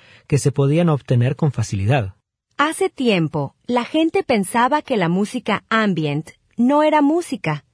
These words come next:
Speaker 2: porque decían estaba hecha por máquinas. Ahora,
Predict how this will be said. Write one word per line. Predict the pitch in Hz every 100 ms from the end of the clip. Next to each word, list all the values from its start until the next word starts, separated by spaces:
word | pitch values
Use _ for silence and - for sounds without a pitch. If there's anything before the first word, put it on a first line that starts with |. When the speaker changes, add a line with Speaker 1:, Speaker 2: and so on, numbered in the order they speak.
| - - -
Speaker 2:
porque | 262 247 247
decían | 220 214 - 285 330 311
estaba | 240 233 214 190
hecha | 190 190 233
por | - 214
máquinas. | 180 156 - 143 147 - _ _ _ _ _ -
Ahora, | 254 269 175 156 202 311